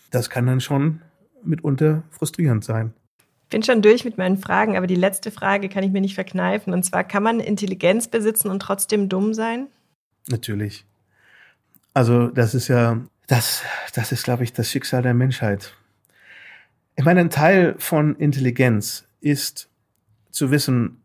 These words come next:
Speaker 1: welchen Teil der Realität man ausblenden muss, um metabolisch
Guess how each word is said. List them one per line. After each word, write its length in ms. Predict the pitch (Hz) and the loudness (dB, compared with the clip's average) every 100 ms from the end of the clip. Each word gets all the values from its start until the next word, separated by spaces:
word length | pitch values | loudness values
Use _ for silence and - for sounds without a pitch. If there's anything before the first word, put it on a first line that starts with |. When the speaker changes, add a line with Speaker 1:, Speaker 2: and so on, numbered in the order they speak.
| _ - | _ -12
Speaker 1:
welchen 640 | 120 123 143 170 156 143 | 0 4 4 4 -2 -4
Teil 280 | - 147 143 | 4 4 6
der 160 | 127 | 4
Realität 520 | 127 123 120 156 151 127 | 4 0 -2 -4 -4 -2
man 160 | 123 | -4
ausblenden 720 | - 135 175 - 107 107 113 | 0 -2 -2 -6 -4 -4 -4
muss, 400 | 113 131 - - _ _ _ _ _ _ _ | -2 -2 -4 -14 _ _ _ _ _ _ _
um 560 | 139 143 170 196 214 - _ _ _ _ _ _ _ _ _ | 0 4 6 6 2 -6 _ _ _ _ _ _ _ _ _
metabolisch 880 | 147 139 139 120 185 233 117 - - | 0 4 4 6 8 8 4 -2 -12